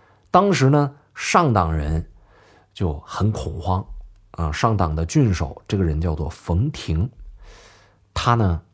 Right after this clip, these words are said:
就找郡内平时能够和自己进行友好的交流的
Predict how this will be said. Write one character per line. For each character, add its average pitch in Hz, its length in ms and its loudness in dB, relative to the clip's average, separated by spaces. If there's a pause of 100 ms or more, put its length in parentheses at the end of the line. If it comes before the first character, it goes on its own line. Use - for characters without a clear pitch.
(220)
就 90 120 2
找 - 400 -4 (540)
郡 139 260 2
内 117 280 0 (420)
平 98 260 -2
时 95 480 -2 (380)
能 107 220 2
够 110 160 0
和 95 140 -2
自 101 200 -2
己 73 340 -6 (220)
进 101 200 0
行 85 220 -2
友 82 200 0
好 - 240 -4
的 73 100 -8
交 107 340 2
流 80 280 0
的 80 240 -4